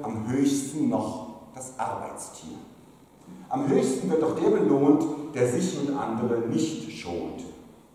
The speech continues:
So ist der Einfluss in diesen Tagen, dass auch wir immer nach Leistung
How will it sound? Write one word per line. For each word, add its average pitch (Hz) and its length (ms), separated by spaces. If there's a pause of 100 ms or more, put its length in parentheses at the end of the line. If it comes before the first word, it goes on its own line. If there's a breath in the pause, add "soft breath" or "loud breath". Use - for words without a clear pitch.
(160)
So - 160
ist - 140
der 190 140
Einfluss 101 680 (180)
in 95 120
diesen 92 340
Tagen, 113 720 (200)
dass - 220
auch - 220 (120)
wir - 320
immer - 600 (100)
nach 135 380
Leistung 185 460